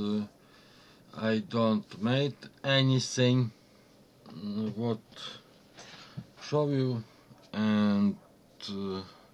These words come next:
I just, uh, like I say all time, I will need, uh, some new idea what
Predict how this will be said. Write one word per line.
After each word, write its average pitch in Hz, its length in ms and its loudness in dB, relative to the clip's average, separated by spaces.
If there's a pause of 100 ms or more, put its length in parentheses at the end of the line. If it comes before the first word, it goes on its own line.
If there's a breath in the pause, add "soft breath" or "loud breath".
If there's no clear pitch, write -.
(2250 loud breath)
I 117 440 2
just, 113 580 2 (400)
uh, - 240 -12
like 107 920 -2
I 107 280 0 (500)
say 117 540 -2 (440)
all 113 280 0
time, 120 560 0
I 120 180 0
will 113 220 2
need, 113 300 2 (120)
uh, 101 300 -6
some 107 400 2
new 110 240 4
idea 107 520 0
what 104 280 0